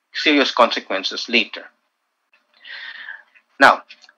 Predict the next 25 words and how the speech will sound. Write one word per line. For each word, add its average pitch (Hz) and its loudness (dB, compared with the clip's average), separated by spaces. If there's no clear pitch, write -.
as 202 6
the - -8
plans 151 6
were 143 0
going 127 4
on 139 6
and 120 -6
as - -4
the - -20
plans 117 4
were 117 -4
being 104 -4
carried 107 0
out, 156 6
MacArthur 160 4
held 131 0
his 135 -2
office 107 2
in 110 -4
number 113 2
one 107 4
Calle 101 0
Victoria 98 -2
in 107 -10
Intramuros. 98 -8